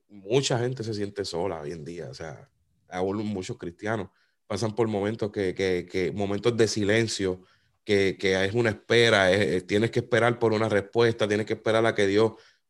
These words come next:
tú veas lo que Él está haciendo, que muchas veces no sabe porque está, o sea, estamos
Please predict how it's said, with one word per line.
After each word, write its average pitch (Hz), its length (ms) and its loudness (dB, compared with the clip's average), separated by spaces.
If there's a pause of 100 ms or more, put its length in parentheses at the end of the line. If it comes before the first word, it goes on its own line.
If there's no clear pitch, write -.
(300)
tú 143 180 8
veas 139 240 8
lo 123 140 6
que 113 100 4
Él 113 60 6
está 113 180 2
haciendo, 107 420 2
que 90 80 0
muchas 104 280 0
veces 117 200 2
no 117 120 2
sabe - 280 2
porque 117 180 2
está, 107 120 0
o 107 40 -2
sea, 117 500 -2
estamos 127 460 0